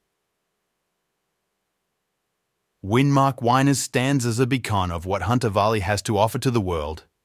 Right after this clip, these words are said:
a place of beauty, creativity, and, above all, exceptional wine. For those inspired to explore the enchanting world of Winmark Wines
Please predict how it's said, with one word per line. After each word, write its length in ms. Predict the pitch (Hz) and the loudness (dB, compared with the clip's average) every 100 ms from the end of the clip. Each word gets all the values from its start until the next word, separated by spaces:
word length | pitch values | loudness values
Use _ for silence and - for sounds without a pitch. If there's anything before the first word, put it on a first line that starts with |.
| - | -10
a 100 | 98 | -8
place 320 | - 135 170 | 0 0 2
of 140 | 180 120 | -2 0
beauty, 400 | 123 135 151 - | 2 2 0 -6
creativity, 840 | - 147 175 175 143 147 156 165 165 | -6 0 0 2 0 0 -2 -4 -8
and, 400 | 110 123 131 135 - | -4 0 0 -4 -4
above 380 | 101 90 131 120 | -4 2 2 2
all, 340 | 107 113 123 _ | 0 0 -4 _
exceptional 640 | 113 101 107 92 - 104 | -8 -4 -4 -4 -4 -4
wine. 360 | 95 92 73 67 _ _ _ _ _ - - - | -2 -4 -6 -10 _ _ _ _ _ -20 -20 -6
For 140 | 131 | -2
those 320 | 117 160 185 | 2 2 2
inspired 500 | 190 - 123 120 127 | -2 -2 0 2 0
to 120 | 120 | -2
explore 420 | 107 - 110 110 104 | -4 -4 -2 0 0
the 120 | 98 | 0
enchanting 540 | 90 - 110 131 139 | -2 -2 -2 -2 -2
world 320 | 107 104 113 | 2 2 2
of 140 | 98 82 | 0 -2
Winmark 480 | 117 127 107 92 95 | 0 2 2 0 0
Wines 400 | 92 98 98 | 0 0 -2